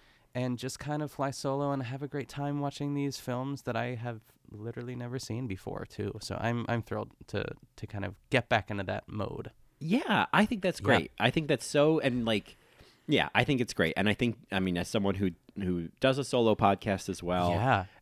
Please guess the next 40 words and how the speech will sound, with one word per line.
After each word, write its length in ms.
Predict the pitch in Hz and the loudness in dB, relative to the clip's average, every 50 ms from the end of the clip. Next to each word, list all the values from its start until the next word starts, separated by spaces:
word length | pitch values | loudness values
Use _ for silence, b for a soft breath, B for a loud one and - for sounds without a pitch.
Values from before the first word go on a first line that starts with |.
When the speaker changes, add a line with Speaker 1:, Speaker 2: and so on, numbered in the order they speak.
| b - | b 2
Speaker 2:
I 80 | 135 | 2
Speaker 1:
It's 80 | 156 - | 4 4
Speaker 2:
can 60 | 147 | 4
tell 160 | 180 208 208 113 | 6 6 6 6
you, 60 | 107 | 6
Speaker 1:
tough. 60 | 98 | 2
Speaker 2:
like, 80 | 92 - | 2 0
Speaker 1:
It's 120 | - - | -4 -8
tough 160 | - - 156 143 - | -4 0 0 0 0
Speaker 2:
it, 40 | - | -2
Speaker 1:
to 80 | 151 | -8
get 200 | 123 - 147 139 | -4 2 4 4
Speaker 2:
it's 140 | 151 143 - | 4 4 4
Speaker 1:
that 80 | 147 135 | 2 4
Speaker 2:
tough. 180 | 160 165 - 135 | 4 4 4 4
Speaker 1:
motivation 920 | 135 135 135 131 117 127 131 131 - - - 139 131 131 127 131 127 123 - - | 0 0 0 0 0 0 0 0 -2 -4 -4 -4 -4 -4 -4 -4 -6 -6 -6 -6
and, 440 | 117 113 110 110 107 104 98 - - | -4 -4 -2 -4 -4 -4 -6 -6 -4
um, 300 | 95 95 95 92 92 92 | -4 -4 -2 -2 -2 0
Speaker 2:
Mm-hmm. 340 | 123 117 123 139 147 156 170 - b b b b b b b b b b b b b b b _ - - | 0 2 2 2 2 2 0 -2 b b b b b b b b b b b b b b b _ -10 -4
Speaker 1:
you 80 | 110 | -2
know, 220 | 98 90 85 87 - _ | -2 0 -2 -4 -6 _
put 140 | - 135 135 | -2 0 0
in 80 | 143 139 | 0 0
the 80 | 139 | 0
work 400 | 123 98 98 98 110 120 - - | -2 0 0 0 0 -2 -2 -4
and 140 | 127 113 107 | -4 -2 -2
make 160 | 104 101 98 | -2 -4 -6
sure 220 | - - 107 104 104 | -6 -6 -6 -4 -4
that 120 | 104 110 | -4 -4
it's 160 | 120 120 - | -6 -6 -8
good 380 | - - 98 95 98 107 117 110 | -8 -6 -4 -2 -2 -2 -2 -2
and 160 | 110 101 98 | -4 -4 -4
not 180 | 95 98 - - | -4 -6 -8 -8
second 320 | - 110 104 - 110 110 | -6 -6 -6 -4 -4 -2
guess 260 | 101 101 95 - - | 0 0 0 -2 -2
yourself. 460 | 101 95 - - 98 95 98 107 113 - | -6 -6 -4 -2 -2 0 0 0 -2 -4
So 160 | - - 117 | -6 -4 -4
I'm 140 | 117 120 120 | -4 -4 -4
just 160 | 123 - - | -6 -6 -6
gonna 360 | 135 131 135 135 131 131 | -4 -4 -2 -4 -4 -6